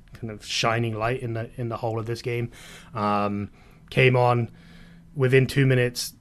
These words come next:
Nunez had scored, but it was offside, kind of a whisker offside as he broke through.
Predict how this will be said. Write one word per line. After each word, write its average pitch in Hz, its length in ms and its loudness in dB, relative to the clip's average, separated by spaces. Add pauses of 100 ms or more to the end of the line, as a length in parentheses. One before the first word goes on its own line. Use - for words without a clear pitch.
Nunez 120 520 0
had 110 120 -10
scored, 113 520 -2 (200)
but 107 220 -2
it 113 60 -2
was 107 200 -4
offside, 113 680 0 (220)
kind 107 140 -6
of 104 220 -8 (220)
a 113 100 -2
whisker 117 420 -2
offside 107 640 0
as 110 120 -4
he 107 80 -4
broke 110 260 -4
through. 110 340 -2